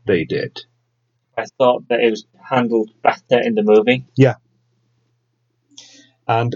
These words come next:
Speaker 1: of course, Pennywise.
Speaker 2: Yeah.
Speaker 1: I completely recant the notion that, um, nobody but Tim Curry can play Pennywise.
Speaker 2: Yeah.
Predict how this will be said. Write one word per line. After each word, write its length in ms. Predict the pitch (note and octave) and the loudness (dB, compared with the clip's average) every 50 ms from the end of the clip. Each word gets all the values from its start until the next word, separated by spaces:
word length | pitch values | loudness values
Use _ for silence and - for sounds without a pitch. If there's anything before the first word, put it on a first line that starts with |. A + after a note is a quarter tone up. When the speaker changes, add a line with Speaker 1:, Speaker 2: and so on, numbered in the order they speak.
| - | -2
Speaker 1:
of 180 | - A#2+ - - | -2 -2 -2 -2
course, 800 | - - A#2+ G#2+ G#2 G2+ G2 F#2+ - - - - - - - - - _ _ _ _ _ _ _ _ _ _ _ - | 0 2 4 6 6 6 4 2 0 -6 -4 -4 -4 -4 -6 -8 -12 _ _ _ _ _ _ _ _ _ _ _ -14
Pennywise. 600 | - - A#2+ A2+ G#2+ F#2 D2+ D2+ D2 C2+ C2 C#2 - | -8 -8 -6 -6 -6 -6 -6 -8 -8 -10 -12 -8 -4
Speaker 2:
Yeah. 200 | G#2+ G2+ F2 - - - _ _ _ _ _ _ _ - - - - - - - - _ _ _ - | -4 -2 -2 -4 -8 -16 _ _ _ _ _ _ _ -20 -20 -20 -20 -20 -20 -20 -20 _ _ _ -4
Speaker 1:
I 380 | A#2 A2 A2 A2 A2 A2 G#2+ A2 | -2 0 0 0 0 -2 -4 -4
completely 800 | - - A#2+ G#2+ - - - - D3 D#3 D#3 D3 C3 B2+ A2+ G2 | -2 -2 -2 -2 -4 -8 -4 2 2 4 2 2 2 2 2 2
recant 680 | F#2 F2+ F#2 F#2 - - - F#2+ E2+ D2 C#2 - - - _ _ _ _ _ _ _ _ | 4 2 2 0 -2 -6 -6 -4 -4 -6 -8 -12 -18 -18 _ _ _ _ _ _ _ _
the 240 | F2 D#2+ D2+ C#2 - _ - | -20 -18 -18 -18 -20 _ -14
notion 600 | F2 D#2+ D2+ D2+ _ _ _ D2+ D2 D2+ C#2 B1+ _ _ | -12 -12 -12 -12 _ _ _ _ -20 -20 -20 -20 _ _
that, 520 | - E2 D#2 D#2 - - _ - - - - - | -8 -6 -6 -6 -8 -10 _ -14 -14 -14 -12 -12
um, 600 | - E2+ D#2+ D#2 D#2 D#2 D#2 D2+ D2 C#2 B1+ B1 _ _ _ _ _ _ _ _ - | -10 -10 -8 -8 -8 -10 -12 -16 -18 -18 -20 -20 _ _ _ _ _ _ _ _ -10
nobody 320 | A2 A2 G2+ F#2 E2+ F#2 | -8 -8 -6 -6 -8 -12
but 120 | - - _ _ _ | -12 -14 _ _ _
Tim 140 | - F#2 - _ - | -20 -20 -20 _ -16
Curry 320 | - F2 D2 C2+ A#1+ - - _ _ _ _ _ _ | -14 -14 -12 -12 -14 -18 -20 _ _ _ _ _ _
can 80 | _ _ _ _ _ _ _ _ _ _ | _ _ _ _ _ _ _ _ _ _
play 340 | - D#2 D2 C#2 C#2 C2 B1+ _ _ _ _ _ _ _ _ _ _ _ _ _ _ _ _ _ _ _ _ _ _ _ _ _ | -16 -14 -14 -16 -18 -20 _ _ _ _ _ _ _ _ _ _ _ _ _ _ _ _ _ _ _ _ _ _ _ _ _ _
Pennywise. 420 | - A2 G#2 F#2 D#2+ C#2+ C#2+ C#2+ - C#2+ | -14 -10 -10 -10 -10 -10 -12 -12 -6 -2
Speaker 2:
Yeah. 160 | - B2+ | -2 0